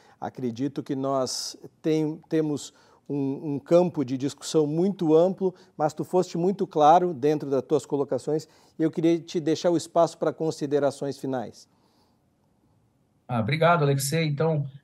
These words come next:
Speaker 2: a mensagem que eu deixaria aí pros nossos colegas, a reflexão que eu deixaria é que o teste hoje é fundamental. Tratar o câncer de pulmão, o me-, o câncer de pulmão eu acho que é o protótipo da oncologia de precisão,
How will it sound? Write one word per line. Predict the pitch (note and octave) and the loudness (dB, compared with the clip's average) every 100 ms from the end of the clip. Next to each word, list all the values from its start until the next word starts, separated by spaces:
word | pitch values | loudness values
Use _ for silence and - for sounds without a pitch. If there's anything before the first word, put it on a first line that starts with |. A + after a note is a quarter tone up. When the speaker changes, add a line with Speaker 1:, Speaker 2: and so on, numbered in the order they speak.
| _ | _
Speaker 2:
a | A2 | -2
mensagem | C#3 C#3 D#3+ D#3 | 0 2 0 0
que | |
eu | D3+ | -2
deixaria | D3 C3+ C#3 C#3 | 0 0 2 2
aí | C#3 D3 | 0 -2
pros | C3+ | -2
nossos | B2+ C#3 C#3 | 0 -2 -2
colegas, | C3 B2 D3 D3+ D3 C#3 - _ - - | -2 0 0 0 -2 -4 -10 _ -18 -8
a | G2+ | -4
reflexão | C3 C#3 C#3 - D3+ | 0 0 -2 0 -2
que | C#3+ | 0
eu | |
deixaria | C3+ C3+ B2 D3 D3 | -2 0 0 0 -2
é | C#3 | -4
que | C#3 | -4
o | C#3 | -2
teste | C#3+ D#3+ E3 - | 0 0 0 -2
hoje | C#3+ D3 | -2 0
é | C#3 | -2
fundamental. | C#3+ D#3 D3 C3+ C3 B2+ D3 D3+ - - - _ | -2 -2 -2 -2 2 2 2 0 -8 -16 -18 _
Tratar | - B2+ C3+ D3+ | -2 0 2 2
o | |
câncer | D3 C#3+ | 2 -2
de | C#3 | -2
pulmão, | C3+ C3 D3+ D3+ | -2 -2 0 0
o | C#3+ | 0
me-, | C3 D3+ | -2 -2
o | A2+ A2+ | -4 -2
câncer | D#3 D#3+ | -2 -2
de | C#3+ | -2
pulmão | C3+ D3 | -2 0
eu | D3 | 0
acho | D3 | 0
que | C#3 | 0
é | |
o | C3+ | -2
protótipo | D3 C#3 - D#3+ F3+ - B2 A2+ C#3+ - _ | -2 -4 0 2 0 -2 -8 -8 -8 -16 _
da | A#2+ | -2
oncologia | C#3 C#3 C#3+ B2 C3+ | -2 -2 -2 -2 -2
de | A#2+ | -2
precisão, | C3 C3+ A2 B2 C#3+ E3 | -4 -2 0 2 2 0